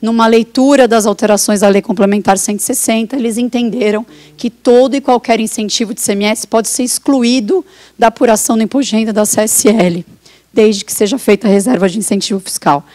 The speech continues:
Isso não foi aplicado somente para o crédito presumido de I C M S, que se submete à chamada tese do Pacto Federativo, que é não tributa,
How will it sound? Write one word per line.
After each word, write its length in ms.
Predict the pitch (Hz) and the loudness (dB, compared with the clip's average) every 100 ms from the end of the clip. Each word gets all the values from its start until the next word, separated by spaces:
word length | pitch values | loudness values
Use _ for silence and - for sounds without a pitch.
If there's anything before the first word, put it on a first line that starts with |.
| - _ 349 | -20 _ -12
Isso 180 | - | -2
não 140 | 262 262 | 0 0
foi 160 | - | 0
aplicado 460 | 254 226 220 - 262 | 0 -2 -2 -4 -2
somente 500 | - 233 214 233 - | 2 4 4 2 -2
para 300 | - 220 226 | -2 0 0
o 40 | |
crédito 500 | 226 233 202 196 - | -2 0 0 0 -6
presumido 680 | - 208 220 220 185 180 202 | -4 -4 0 -2 -2 -4 -6
de 120 | 180 | -8
I 40 | 202 | -8
C 160 | - 214 | -6 -4
M 140 | 240 | 0
S, 300 | 196 202 - - - _ | 0 0 -6 -14 -20 _
que 140 | - | -6
se 160 | 269 285 | -4 -2
submete 540 | - 262 277 202 196 | -2 0 0 0 -2
à 20 | 208 | -4
chamada 400 | - 196 190 208 | -4 -2 -2 -2
tese 360 | - 196 190 | -2 0 0
do 100 | 202 | -6
Pacto 320 | 175 190 - - | -2 -2 -2 -6
Federativo, 680 | 196 208 254 - - 220 269 | -2 -2 -2 -4 -4 -4 -4
que 140 | 262 | -4
é 100 | 196 | -2
não 280 | 214 233 226 | -2 -2 -4
tributa, 720 | - 262 208 233 220 240 | -4 -4 0 0 2 0